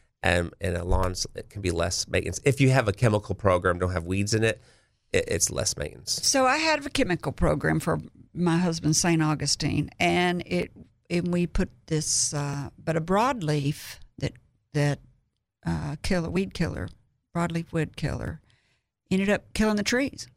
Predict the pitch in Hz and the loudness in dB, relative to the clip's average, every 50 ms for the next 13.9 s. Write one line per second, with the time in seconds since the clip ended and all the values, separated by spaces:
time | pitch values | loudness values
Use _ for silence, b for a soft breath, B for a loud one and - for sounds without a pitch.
0 | _ _ _ _ _ _ _ _ _ B B B B B B B B _ - 120 | _ _ _ _ _ _ _ _ _ B B B B B B B B _ 4 6
1 | 131 131 131 127 127 131 135 131 - - - 110 113 113 120 120 - - - - | 8 8 8 8 8 6 6 4 2 -2 -4 0 2 4 4 2 0 -2 -8 -18
2 | _ _ - 110 113 87 110 107 104 107 104 - 101 98 90 90 92 98 98 104 | _ _ 2 2 2 2 2 2 4 4 2 2 0 0 0 2 4 4 6 6
3 | 107 107 110 110 104 - - 104 95 95 - - 92 90 92 - - - 98 90 | 4 4 0 -2 -4 -2 0 2 2 2 2 -2 -4 -4 -6 -8 -2 0 0 2
4 | 90 95 - - 92 87 90 90 - - 98 - - 107 107 101 - - 107 110 | 2 0 -2 -2 -2 0 0 0 0 2 0 2 2 0 0 0 0 0 0 0
5 | - - - - - 107 98 95 - - - - 107 101 104 95 - 107 101 95 | 0 -2 -4 -2 0 2 2 0 -2 -6 -2 0 0 2 0 0 0 -2 -2 -2
6 | 95 - - 80 85 85 - - - - - - - - B B B B B B | -4 -6 -2 0 2 2 0 0 -6 -12 -6 -4 -4 -4 B B B B B B
7 | - - - 127 113 110 104 - - 101 98 95 90 - 104 107 113 120 123 123 | 0 2 4 6 6 6 6 4 2 0 0 0 -2 -4 -2 2 2 4 4 4
8 | 123 123 - - - 92 98 95 92 92 78 - 95 95 92 92 90 - - - | 4 2 0 -2 -2 0 0 0 0 0 0 0 0 0 2 0 -2 -2 -2 2
9 | 107 101 101 98 92 95 101 92 82 90 85 - - 98 90 - - - 107 95 | 4 6 6 6 6 4 2 2 2 2 0 0 0 -2 -2 -2 -2 -2 -2 -2
10 | 90 - - _ _ _ 117 120 120 110 107 95 90 - - - 104 98 98 92 | -2 -4 -10 _ _ _ 4 6 6 6 4 2 4 4 4 4 4 2 2 2
11 | 90 85 - - - 104 - 143 151 - 135 120 107 104 - - - 113 107 110 | 2 0 0 -2 0 2 2 2 4 4 2 2 2 0 -4 -6 -2 0 2 2
12 | 110 107 107 - 107 104 107 - 123 - 127 127 143 185 190 - - - 175 156 | 2 2 0 -2 -2 -2 -2 -2 -2 0 0 0 0 0 -2 -2 0 0 0 0
13 | - - 113 - - - 104 101 - - 123 120 123 127 117 104 95 87 | 0 -2 -2 -2 -2 0 0 2 4 4 4 4 2 2 0 0 -2 -4